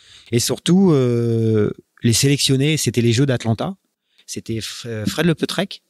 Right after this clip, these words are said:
avec, euh, Franck Citeau. Et donc, on s'est tout de suite bien entendu avec eux. Et voilà, ils ont un peu,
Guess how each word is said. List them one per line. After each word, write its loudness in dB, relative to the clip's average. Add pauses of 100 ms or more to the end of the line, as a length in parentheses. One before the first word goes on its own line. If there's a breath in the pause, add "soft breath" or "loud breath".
avec, 0
euh, 2
Franck -2
Citeau. -2 (640 soft breath)
Et 2
donc, 0
on -2
s'est -2
tout -8
de -20 (160)
suite 0
bien 0
entendu 0
avec 0
eux. 4
Et 2
voilà, 2
ils 0
ont -2
un -2
peu, 0